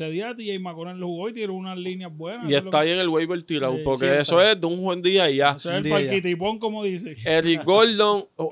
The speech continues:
Speaker 2: eh, ya que no está jugando ni, ni Bradley Beal ni Booker, también ha cogido minutos y lo ha hecho bien.
Speaker 3: Y
Speaker 2: Está
Speaker 3: la
Speaker 2: ahora
Speaker 3: tira.
Speaker 2: mismo en el waiver, pero el mismo Grayson Allen también,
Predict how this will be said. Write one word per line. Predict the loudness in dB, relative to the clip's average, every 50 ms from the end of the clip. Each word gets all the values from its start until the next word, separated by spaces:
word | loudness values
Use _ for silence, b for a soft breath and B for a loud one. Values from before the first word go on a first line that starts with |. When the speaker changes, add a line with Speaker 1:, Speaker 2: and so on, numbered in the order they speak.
| -6 -2
Speaker 2:
eh, | 0 2 4 4 6 4 4 4 2 2 2 0 0 0 0 0 0 2
ya | 4 4 4
que | 4 2
no | 0 0
está | 0 2 2 2
jugando | 4 4 2 2 0 -2 -2 -2
ni, | -2 0 0 0 -2
ni | -2 -2 -4 -2 -2
Bradley | 0 0 0 0 0 0 0
Beal | 0 0 0 0
ni | 2 2
Booker, | 4 4 4 2 2 0 -2 -2 0
también | 0 0 0 0 0 0 0 0 0
ha | -2 0
cogido | 2 2 2 2 2
minutos | 0 0 -2 -2 -2 -2 -2
y | 0
lo | 0 -2
ha |
hecho | 0 0 0 0
bien. | 2 0 0 -2
Speaker 3:
Y |
Speaker 2:
Está | -4 0 2 2
Speaker 3:
la | 4
Speaker 2:
ahora | 4 2 2
Speaker 3:
tira. | 0 0
Speaker 2:
mismo | 0 2
en | 2 4
el |
waiver, | 4 6 6 6 4 4 2 0 0 0 -4 _ _ _ _ _ _ _ _ _
pero | 2 2 4 4 4 4
el | 2 2
mismo | 0 0 2 2
Grayson | 4 4 2 2 2 2 2 2 2
Allen | 0 0 -2 -2
también, | -2 -2 -2 0 -2 -2 -2 0 0 0 0 -2 -4 -6 -8